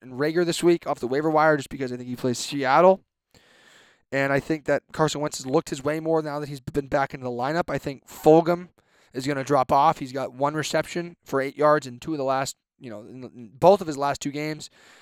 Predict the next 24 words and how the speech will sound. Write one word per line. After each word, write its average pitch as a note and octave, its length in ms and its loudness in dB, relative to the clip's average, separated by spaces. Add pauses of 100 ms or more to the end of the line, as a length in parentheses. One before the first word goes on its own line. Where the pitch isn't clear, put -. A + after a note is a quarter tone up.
in C3+ 140 -8
which C3+ 320 -2 (200)
Reagor C#3+ 300 2
has C#3+ 80 2
been B2+ 140 -2
active. C#3+ 520 0 (460)
Uh, B2 300 2 (1700)
I D3 80 6
don't, F3+ 260 4
I D3+ 80 2
don't E3 160 0
like, F3 320 0
I C3+ 100 2
don't E3+ 160 0
like E3 200 -2
him. E3+ 320 -8
I C#3+ 80 -4
don't D3+ 100 -2
like D3+ 120 -6
Fulgham D3 280 -4
as C#3 120 -10
much C#3 180 -6
as B2+ 80 -4
Reagor D3+ 340 0